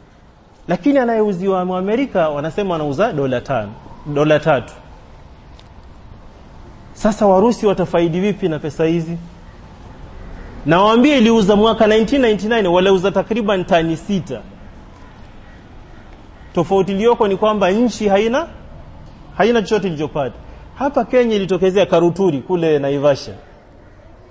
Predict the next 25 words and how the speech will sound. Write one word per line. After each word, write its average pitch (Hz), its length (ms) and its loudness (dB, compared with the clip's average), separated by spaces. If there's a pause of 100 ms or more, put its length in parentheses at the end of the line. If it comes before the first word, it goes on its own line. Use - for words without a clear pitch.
Yauza 151 340 2
maua 160 440 2
hiyo. 113 180 -8 (1600)
Hapa 269 360 2
maua 233 580 4 (960)
karuturi 208 420 2
inauzia 185 440 0
Netherlands, 185 480 0
maana 175 180 -2
yake 190 220 -2
ni 160 140 -2
kampuni 165 460 0
kubwa 170 280 0
iliyoko 147 260 -4
kule. 139 400 -6 (880)
Wanauzia 214 560 2
takriban 226 480 -4
kwa 208 100 -6
shilingi 190 340 -8
mia 185 220 -4
moja. 160 360 -6 (1700)
Ua 151 200 2
moja 185 340 2
shilingi, 151 400 -10
mfano, 156 520 0